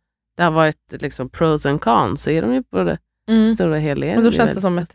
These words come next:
Speaker 2: reklamavsnitt. Vi kan ju blanda in några av dem. Ja.
Speaker 1: Just det, det är klart man, men, ja, det, <laughs> det,
Speaker 2: Ja, vi kan,
Speaker 1: där är det.
Speaker 2: man kan ta, man kan ta några av dem. För alla, de är ju väldigt positiva,
Speaker 1: Ja.
Speaker 2: är de.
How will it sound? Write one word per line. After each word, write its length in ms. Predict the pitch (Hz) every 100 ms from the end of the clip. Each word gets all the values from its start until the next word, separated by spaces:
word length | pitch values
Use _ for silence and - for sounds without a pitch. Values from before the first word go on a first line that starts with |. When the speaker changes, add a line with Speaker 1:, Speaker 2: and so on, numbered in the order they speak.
| 190
Speaker 2:
reklamavsnitt. 840 | 185 - 185 170 180 170 - -
Vi 100 | -
kan 120 | - 262
ju 60 |
blanda 340 | 226 226 269 -
in 260 | 269 233
några 320 | 220 214 202 170
av 80 |
dem. 160 | 151 170
Ja. 280 | - 196 190 _ _ -
Speaker 1:
Just 580 | 156 151 143 - - -
det, 260 | 85 82 76
det 100 | 165
är 20 |
klart 200 | 156 143
man, 160 | 147 143 _ -
men, 220 | 95 73
ja, 240 | - 165 151 -
det, 120 | 131
<laughs> 1200 | - - 180 - - - 175 - _ _ - -
det, 140 | 139 - - _ _
Speaker 2:
Ja, 140 | - 294
vi 80 | 320
kan, 120 | -
Speaker 1:
där 100 | 247
är 40 |
det. 60 | 269
Speaker 2:
man 120 | 294
kan 160 | 311 277
ta, 180 | 220
man 120 | 226 277
kan 140 | 254
ta 100 | 180
några 220 | 170 170
av 100 | 160
dem. 140 | - 180 196
För 80 | 190
alla, 240 | - 208 202
de 260 | 202 220 233
är 60 |
ju 80 | 170
väldigt 280 | 151 170 -
positiva, 340 | 160 - 160
Speaker 1:
Ja. 240 | 170 147 123
Speaker 2:
är 60 |
de. 140 | -